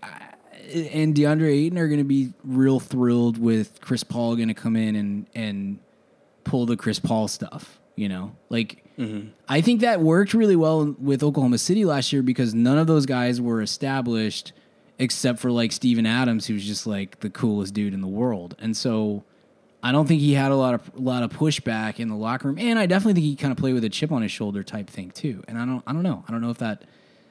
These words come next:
Speaker 1: that exists this year. I, I would totally, I, I guess when I, I would do this if I was Phoenix, 'cause I, it's fine, but I'm not a huge fan of making moves that feel like the best case scenario is now you're the seventh seed.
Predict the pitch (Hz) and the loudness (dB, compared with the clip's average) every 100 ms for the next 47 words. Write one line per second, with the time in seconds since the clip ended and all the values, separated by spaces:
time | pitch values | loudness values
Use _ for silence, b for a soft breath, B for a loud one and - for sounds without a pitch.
0 | b - 110 104 107 101 107 - 95 - | b -6 -4 -4 -6 -6 -8 -12 -8 -6
1 | 160 - B B B 151 180 247 170 196 | -6 -6 B B B 4 6 6 6 6
2 | 190 160 160 190 175 226 240 202 - 165 | 8 6 4 4 4 4 4 2 2 2
3 | 247 220 143 147 147 151 143 127 143 131 | 4 4 6 6 4 4 2 4 2 4
4 | 131 - 139 151 147 151 - 123 113 113 | 2 0 0 0 0 -6 -2 0 0 -2
5 | 117 B B - 151 165 165 202 226 185 | -4 B B 0 2 4 4 4 4 4
6 | 190 156 - 135 135 131 131 123 117 120 | 2 2 0 2 2 2 0 -2 0 2
7 | 123 127 147 135 123 120 117 117 113 110 | 2 0 0 2 2 2 2 2 2 -2
8 | - - _ _ _ _ _ _ _ - | -6 -14 _ _ _ _ _ _ _ -14
9 | 117 123 123 - - - 165 185 202 175 | -4 -2 -2 -4 -12 -4 0 4 2 2
10 | 151 147 131 - _ _ _ _ _ _ | 0 0 -2 -6 _ _ _ _ _ _
11 | 110 117 123 104 131 139 147 - 156 - | -10 -4 -2 -2 -2 0 -2 0 0 2
12 | 143 131 139 135 131 117 117 117 120 117 | 2 2 4 4 2 2 0 0 0 0
13 | 104 104 - 120 151 156 - 190 190 185 | -2 -6 -4 -2 -2 -4 -2 0 0 -2